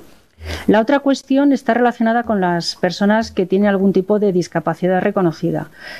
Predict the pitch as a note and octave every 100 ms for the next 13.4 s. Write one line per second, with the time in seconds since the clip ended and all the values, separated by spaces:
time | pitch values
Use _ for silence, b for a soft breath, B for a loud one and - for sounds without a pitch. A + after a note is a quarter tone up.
0 | B - G#3 A#3 A#3 A3+ - B3+ B3+ B3+
1 | G#3+ F#3 F3+ F3+ G#3 A3 B3 - F#3+ F#3+
2 | F3+ F#3 A3 A3+ A3+ G3+ F3 F3 G3+ G#3+
3 | A3 A3+ F#3+ F3 G3 G#3+ A3 G#3 G#3 G#3
4 | G3 G3 G#3 A3 F#3+ E3 E3 E3+ F#3+ -
5 | F#3 - A#3+ C#4 - F#3 F3+ F3 F3 F3+
6 | E3+ A#3 A#3+ B3+ B3 D4 - B B B
7 | - F#3 A3 A3+ A#3 A3+ A3+ A#3 B3 G#3+
8 | F#3+ G#3+ G#3 G#3+ G#3+ G#3 A#3 - G#3+ A3
9 | A3+ - B B B G#3 A3+ A#3 G3 G3
10 | F#3+ F#3 G3 F3+ G#3+ G#3+ - G3 F#3 F#3
11 | G3+ A3 A3 F#3+ F3+ G3+ G3+ G3 F3 E3
12 | D#3 C#3+ D3+ D#3 E3+ G#3 A3+ A#3 A3+ A3+
13 | B3 B3+ A#3+